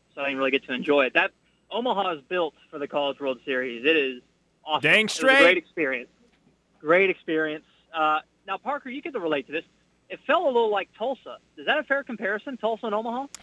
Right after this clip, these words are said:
Speaker 2: I think there are, like, gra-, obviously I haven't spent a ton of time in Tulsa, but I've spent enough
Speaker 1: Sure.
Speaker 2: time there to be able to say, yeah, I think there are some legit similarities there.
Speaker 1: Yeah, I think it was, you know, kinda has a small town feel, but has the big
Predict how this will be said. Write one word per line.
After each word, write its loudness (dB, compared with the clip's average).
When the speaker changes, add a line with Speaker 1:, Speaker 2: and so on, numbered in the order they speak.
Speaker 2:
I 2
think -4
there 6
are, 6
like, 2
gra-, 4
obviously 2
I 6
haven't -2
spent 0
a 2
ton -2
of 0
time -4
in -4
Tulsa, 0
but 2
I've 0
spent -4
enough -2
Speaker 1:
Sure. -6
Speaker 2:
time -2
there 2
to -4
be -2
able 0
to -2
say, -4
yeah, 0
I 2
think -6
there 2
are 4
some -2
legit -2
similarities -4
there. -12
Speaker 1:
Yeah, 2
I -4
think -6
it -2
was, -8
you -4
know, 2
kinda -4
has -2
a -12
small -4
town -8
feel, 0
but -2
has -2
the -8
big -4